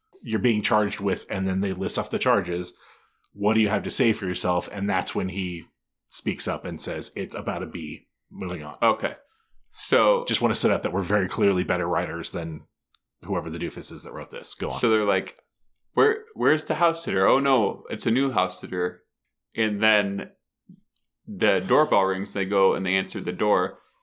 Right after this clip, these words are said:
Speaker 2: and there's the house sitter, uh, played by Rowan Atkinson? No. Jim Carrey. Nineteen ninety-five Jim Carrey.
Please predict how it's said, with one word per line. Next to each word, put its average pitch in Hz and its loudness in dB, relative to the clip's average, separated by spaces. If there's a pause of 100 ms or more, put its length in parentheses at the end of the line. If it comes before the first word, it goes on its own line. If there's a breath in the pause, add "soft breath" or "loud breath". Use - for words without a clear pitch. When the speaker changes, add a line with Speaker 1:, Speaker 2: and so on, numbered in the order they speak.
Speaker 2:
and 101 -2
there's 104 2
the - -6
house 123 0
sitter, 82 -2 (420 soft breath)
uh, 95 2 (120)
played 120 2
by 85 2 (880)
Rowan 107 4
Atkinson? 156 0 (280)
No. 98 0 (1120)
Jim 104 -2
Carrey. 58 -4 (1900)
Nineteen 156 2
ninety-five 123 2
Jim - -4
Carrey. - 2